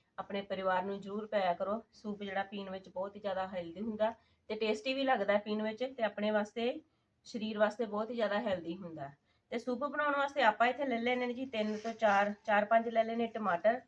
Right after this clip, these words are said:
ਤੇ ਟਮਾਟਰਾਂ ਨੂੰ ਆਪਾਂ, ਅਹ, ਮੀਡੀਅਮ ਸਾਈਜ਼ ਦੇ ਟਮਾਟਰ ਲਏ ਨੇ। ਤੇ ਨਾਲ ਹੀ ਆਪਾਂ ਲਈਆਂ ਨੇ ਜੀ ਅੱਧਾ ਕਿਲੋ ਗਾਜਰਾਂ।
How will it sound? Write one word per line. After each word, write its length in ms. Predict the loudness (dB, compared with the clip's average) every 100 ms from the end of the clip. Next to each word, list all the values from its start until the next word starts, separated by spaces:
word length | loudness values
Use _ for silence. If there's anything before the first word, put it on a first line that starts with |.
| _ _ _ -10
ਤੇ 60 |
ਟਮਾਟਰਾਂ 460 | -6 0 2 2 2
ਨੂੰ 160 | 2 2
ਆਪਾਂ, 580 | 4 4 6 4 2
ਅਹ, 680 | -2 -8 -10 -6 -2 -2 -2 -10 _ -12
ਮੀਡੀਅਮ 400 | -8 -6 -4 -2
ਸਾਈਜ਼ 280 | 0 0 -2
ਦੇ 80 |
ਟਮਾਟਰ 340 | -6 -4 -4 -2
ਲਏ 200 | -4 -2
ਨੇ। 160 | -6 -8 -20 -20 _ _ _ -6
ਤੇ 100 | 0
ਨਾਲ 260 | 4 4 4
ਹੀ 60 | 4
ਆਪਾਂ 200 | 4 2
ਲਈਆਂ 240 | 2 0
ਨੇ 80 | 0
ਜੀ 100 | -2
ਅੱਧਾ 200 | 2 2
ਕਿਲੋ 280 | 2 -2 0
ਗਾਜਰਾਂ। 500 | 2 0 -2 -8